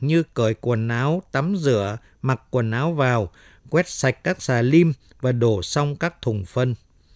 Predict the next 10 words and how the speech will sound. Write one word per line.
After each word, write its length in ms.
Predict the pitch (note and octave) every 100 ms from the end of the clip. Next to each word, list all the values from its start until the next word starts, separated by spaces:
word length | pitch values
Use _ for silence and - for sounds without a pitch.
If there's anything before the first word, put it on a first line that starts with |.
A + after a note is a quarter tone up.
| _ _ _ _ - - - - _ -
Chẳng 300 | B2 G#2 G#2+
khác 320 | - A3+ -
nào 280 | B2+ C3 A#2+
một 180 | A#2+ -
cuộc 180 | B2+ -
nhảy 300 | A#2 A#2+ G#2
múa 260 | G#2+ C#3+ G3+
ngày 300 | C#3+ B2 G2+
hội 240 | A2 G#2+
thánh. 340 | - B2+ D#3